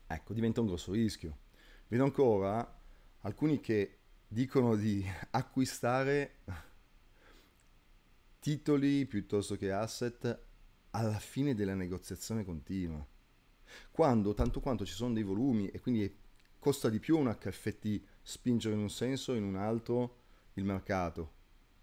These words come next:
Non ha alcun senso, è prendersi un rischio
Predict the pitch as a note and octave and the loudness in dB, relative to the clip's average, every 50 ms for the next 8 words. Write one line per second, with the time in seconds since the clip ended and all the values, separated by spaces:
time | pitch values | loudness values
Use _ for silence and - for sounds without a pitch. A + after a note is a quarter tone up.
0 | _ _ - - - - - - - - - - - - G#2 G#2 A2+ B2+ A#2+ G#2+ | _ _ -20 -20 -20 -20 -20 -20 -20 -20 -20 -14 -6 -4 0 0 2 2 2 0
1 | F#2+ F2 - - - D3 C3 - - - G#2+ A#2 C3+ C3 G#2+ F2+ - - - E2 | 0 -4 -6 -4 -2 -2 -2 -2 -2 -2 -2 0 0 0 0 -2 -6 -8 -10 -10
2 | D#2 D2 - _ _ - - _ - A2+ - - C#3 C3+ A#2 G#2 G2 - - B2 | -10 -12 -14 _ _ -20 -20 _ -10 -10 -2 0 2 2 2 2 0 -2 -2 -2
3 | B2+ A#2+ A2 G2 - - - G2+ G2 - - | 0 0 -2 -4 -6 -4 -2 -2 -2 -4 -6